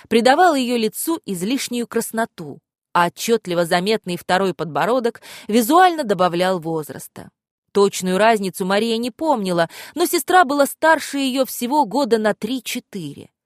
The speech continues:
Сейчас перед королевской парой сидела женщина в возрасте сорок плюс, роскошно одетая, но чем-то недовольная.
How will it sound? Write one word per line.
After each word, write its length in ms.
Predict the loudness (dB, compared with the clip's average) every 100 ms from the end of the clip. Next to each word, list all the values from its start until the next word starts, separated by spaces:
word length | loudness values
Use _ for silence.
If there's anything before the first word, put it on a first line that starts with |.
| _ _ _
Сейчас 640 | -8 -6 -2 -2 -2 -6 -18 -20 -4
перед 200 | 0 0
королевской 600 | 4 6 6 2 -2 -6
парой 380 | 0 2 2 0
сидела 500 | -6 -6 -4 -2 -2
женщина 680 | -4 -8 -8 -8 -6 -6 -8 -14 -16
в 100 | -4
возрасте 680 | 0 0 0 -2 -4 -8
сорок 500 | -8 -4 -4 -4 -8
плюс, 540 | -14 -12 -12 -16 -20 -20 _ -8
роскошно 680 | -6 -4 -4 -4 -4 -8 -8
одетая, 640 | -6 -6 -4 -4 -6 -8 -20 -14
но 160 | -4 -4
чем-то 640 | -2 -2 -2 -2 -4 -4 -10 _
недовольная. 840 | -10 -6 -6 -6 -8 -10 -14 -20